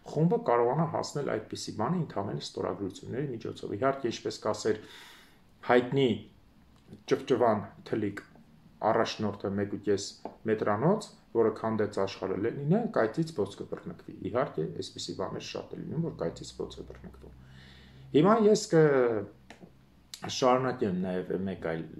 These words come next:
լուր, ը, որ Ուկրաինայի ներսում պատրաստվում է հեղաշրջում, հենց հեղաշրջում ռուսների կողմից, քանի որ Ռուսաստանում, ը, փորձում են կազմել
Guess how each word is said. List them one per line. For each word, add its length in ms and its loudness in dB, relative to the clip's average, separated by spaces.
լուր, 280 0
ը, 120 0
որ 280 6
Ուկրաինայի 580 2
ներսում 460 -2
պատրաստվում 680 -2
է 120 -2
հեղաշրջում, 720 2
հենց 200 -4
հեղաշրջում 600 -2
ռուսների 400 -2
կողմից, 400 -2
քանի 220 -2
որ 140 2
Ռուսաստանում, 560 -2
ը, 540 -4
փորձում 360 0
են 140 -2
կազմել 480 0